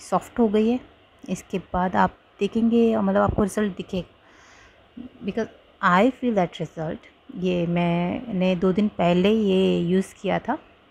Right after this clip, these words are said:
तो अभी काफ़ी skin clear हो गया है, पूरा dirt निकल जाता है। ये आपको pigmentation, pimple, इन सब से बचाएगा।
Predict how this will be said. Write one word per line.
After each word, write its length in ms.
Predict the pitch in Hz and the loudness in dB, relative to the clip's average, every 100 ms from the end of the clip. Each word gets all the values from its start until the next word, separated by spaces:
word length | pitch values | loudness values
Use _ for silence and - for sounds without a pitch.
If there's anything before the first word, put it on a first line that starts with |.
| _ _ _ _ - - - _ | _ _ _ _ -20 -20 -20 _
तो 380 | 208 202 202 - - | -2 0 -2 -4 -8
अभी 300 | 196 175 202 - - | -6 -4 -4 -6 2
काफ़ी 280 | 185 254 | 2 2
skin 260 | 240 - 220 - | -2 -2 -4 -4
clear 280 | 196 190 208 | 2 4 4
हो 160 | 208 180 | 2 -2
गया 160 | 180 | 0
है, 80 | 185 | -2
पूरा 180 | 185 190 | 0 -2
dirt 340 | 170 190 196 | 0 -2 -2
निकल 260 | 190 - 185 | -4 -4 -4
जाता 300 | 185 180 190 | -2 -4 -2
है। 140 | 175 | -4
ये 480 | 180 - - - - | -4 -8 -20 -20 -6
आपको 180 | 185 - | -4 -4
pigmentation, 800 | 180 180 196 190 190 - 196 185 | -4 0 0 2 0 0 -2 0
pimple, 540 | 185 190 180 202 196 190 - _ _ | 0 -2 2 4 4 -2 -12 _ _
इन 100 | 196 | -10
सब 140 | - | -10
से 120 | - 190 | -12 -4
बचाएगा। 600 | 180 - 180 175 180 | -2 -2 -2 -2 -4